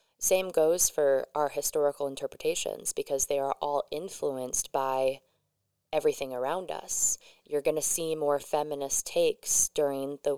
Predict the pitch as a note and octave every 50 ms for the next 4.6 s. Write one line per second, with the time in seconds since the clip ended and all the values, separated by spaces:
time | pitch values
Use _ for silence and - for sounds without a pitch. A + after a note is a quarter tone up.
0 | - - - C#3+ C#3 C3+ - - C#3 - - D#3 D#3 E3 D#3 C#3+ C3+ C3+ - -
1 | - - - - - - - - - - - D3 D3 C#3 D3+ D3 D3+ - - -
2 | F3+ E3+ E3 D#3+ D3 C#3 C#3 C#3 - - - - _ - D3+ C#3+ C#3+ C#3 C#3 C3+
3 | C#3 - - _ _ _ _ - - - - E3 D#3 - - D3 D3+ D#3 E3 E3+
4 | D#3+ D#3 D#3+ - - D3+ C#3+ C#3 C3+ C3+ C3+ C3+